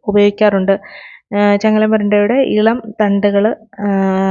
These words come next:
എണ്ണയിൽ വാട്ടിയതിന് ശേ-, തൊലി കളഞ്ഞിട്ട് എണ്ണയിൽ വാട്ടിയതിന് ശേഷം, ആ, ചമ്മന്തി അരയ്ക്കാറുണ്ട്. അത്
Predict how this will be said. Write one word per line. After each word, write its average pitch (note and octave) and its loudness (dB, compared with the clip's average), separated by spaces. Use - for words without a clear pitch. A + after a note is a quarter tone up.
എണ്ണയിൽ G3+ 2
വാട്ടിയതിന് G3+ 0
ശേ-, G#3 -2
തൊലി A3 4
കളഞ്ഞിട്ട് A3 0
എണ്ണയിൽ G#3 -2
വാട്ടിയതിന് G3+ 0
ശേഷം, G#3+ -4
ആ, G3+ 2
ചമ്മന്തി A3 2
അരയ്ക്കാറുണ്ട്. G3+ 0
അത് G3+ 0